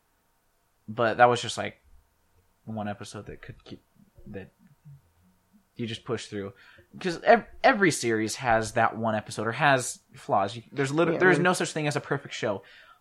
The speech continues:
Speaker 2: Not
Speaker 1: Unless
Speaker 2: true.
Speaker 1: we're talking about
Speaker 2: Hero season one.
Speaker 1: I was not gonna say that.
Speaker 2: What were you gonna say?
Speaker 1: Well, it depends on what you were gonna <laughs> say.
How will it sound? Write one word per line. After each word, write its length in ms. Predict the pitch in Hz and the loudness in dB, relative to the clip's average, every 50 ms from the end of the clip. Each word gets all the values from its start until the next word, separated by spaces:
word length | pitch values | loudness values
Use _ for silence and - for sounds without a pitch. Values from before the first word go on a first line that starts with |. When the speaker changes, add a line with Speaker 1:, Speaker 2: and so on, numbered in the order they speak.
| _ - | _ 4
Speaker 2:
Not 200 | 135 135 127 117 | 6 8 8 10
Speaker 1:
Unless 240 | 151 160 170 185 147 | 12 12 12 12 10
Speaker 2:
true. 140 | 143 156 180 - - _ _ _ _ _ _ _ _ _ _ _ - | 8 6 2 -2 -10 _ _ _ _ _ _ _ _ _ _ _ -2
Speaker 1:
we're 100 | 143 160 | 0 0
talking 420 | 156 - 165 156 143 147 - 151 139 | 0 4 6 6 6 6 2 -2 -4
about 600 | 127 107 120 110 104 104 113 143 - - - - _ _ _ _ | 0 2 2 2 4 2 0 -2 -4 -10 -16 -20 _ _ _ _
Speaker 2:
Hero 320 | _ - 170 156 147 139 | _ 2 4 4 6 4
season 380 | 135 - 139 131 131 139 - - | 4 2 -2 -4 -4 -4 -6 -8
one. 220 | - 85 - - - _ _ _ _ _ _ _ _ _ _ _ _ _ _ _ _ _ _ _ _ _ _ _ _ _ _ _ _ _ _ _ _ - | -8 -10 -10 -12 -18 _ _ _ _ _ _ _ _ _ _ _ _ _ _ _ _ _ _ _ _ _ _ _ _ _ _ _ _ _ _ _ _ 0
Speaker 1:
I 80 | 127 | 0
was 180 | 127 135 131 127 | 2 2 2 0
not 160 | 131 123 120 | 0 0 0
gonna 140 | 131 123 120 | -2 -4 -6
say 200 | - - 120 107 | -6 -6 -8 -8
that. 240 | 90 87 - - _ - - - - | -8 -10 -14 -14 _ -18 -16 -10 -6
Speaker 2:
What 100 | 156 139 | -2 0
were 100 | 139 135 | 0 0
you 80 | 135 131 | 0 -2
gonna 160 | 123 - 160 | -2 -6 -6
say? 280 | - - 117 107 160 160 _ _ _ _ _ _ _ _ _ _ | -6 -6 -6 -6 -6 -10 _ _ _ _ _ _ _ _ _ _
Speaker 1:
Well, 180 | - 127 113 | -10 -8 -6
it 40 | 117 | -6
depends 260 | 139 131 - 135 127 | -6 -6 -4 -4 -4
on 100 | 131 127 | -4 -4
what 120 | 117 104 98 | -4 -4 -4
you 100 | 117 117 | -4 -4
were 80 | 110 | -4
gonna 160 | 110 - - - | -6 -8 -10 -12
<laughs> 0 | |
say. 320 | - - - 123 120 113 | -12 -14 -14 -14 -14 -14